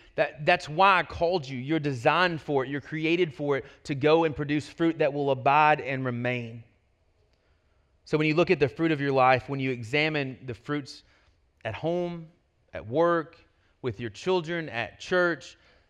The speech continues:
you gotta ask yourself, is the seed of those fruits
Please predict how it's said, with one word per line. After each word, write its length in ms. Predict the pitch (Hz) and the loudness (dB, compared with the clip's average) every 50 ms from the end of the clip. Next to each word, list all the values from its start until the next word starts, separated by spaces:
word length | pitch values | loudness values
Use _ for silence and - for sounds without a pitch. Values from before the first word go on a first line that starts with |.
| _ _ _ _ _ _ | _ _ _ _ _ _
you 60 | - 139 | -2 2
gotta 160 | 156 156 147 | 2 2 4
ask 280 | 147 156 165 160 - | 2 2 0 0 -2
yourself, 300 | - 135 - 147 131 120 - | -10 -6 -2 -2 -2 -2 0
is 240 | 139 160 170 170 147 | 0 0 0 0 -2
the 100 | 160 165 | -8 -12
seed 400 | - - - - 175 185 190 180 | -12 -12 -8 -6 -6 -4 -2 -2
of 180 | 165 165 143 131 | -2 -2 0 2
those 300 | 147 147 160 156 - - | 2 2 2 0 -4 -10
fruits 640 | - - 147 135 131 127 107 - - - - | -10 -6 -6 -4 -6 -6 -10 -14 -20 -20 -20